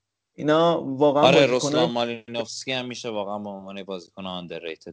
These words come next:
Speaker 2: بهش اشاره کرد.
Speaker 1: من خیلی امیدوارم به این یورو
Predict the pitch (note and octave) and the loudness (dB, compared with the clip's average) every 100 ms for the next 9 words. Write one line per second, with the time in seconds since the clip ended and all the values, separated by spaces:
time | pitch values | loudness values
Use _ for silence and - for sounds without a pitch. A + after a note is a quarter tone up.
0 | - D#2 - D2 - - - - A#3+ B3 | -14 -14 -12 -14 -12 -14 -14 -12 -6 2
1 | D4+ F4 E4+ E4 C4+ B3+ B3 C4+ C#4 A#3+ | 4 6 4 6 6 4 4 4 6 4
2 | A#3+ A#3 G#3 D#3 B2 A2+ | 4 6 6 6 2 0